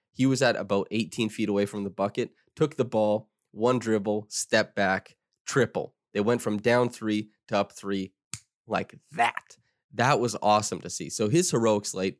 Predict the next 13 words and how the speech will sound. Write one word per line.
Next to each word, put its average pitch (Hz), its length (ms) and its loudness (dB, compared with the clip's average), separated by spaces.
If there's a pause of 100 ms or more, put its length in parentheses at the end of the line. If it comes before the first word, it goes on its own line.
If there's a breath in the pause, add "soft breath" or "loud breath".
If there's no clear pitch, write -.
(240)
of 107 200 -8
course, 92 480 -2 (340)
but 104 180 0
Pascal 104 800 2 (200 soft breath)
and 98 160 -6
that 98 160 -2
development 95 640 -4
of 90 160 -8
that 90 280 -8
Pascal 92 460 -4
plus - 260 -12
bench 92 320 -12
unit, 101 240 -10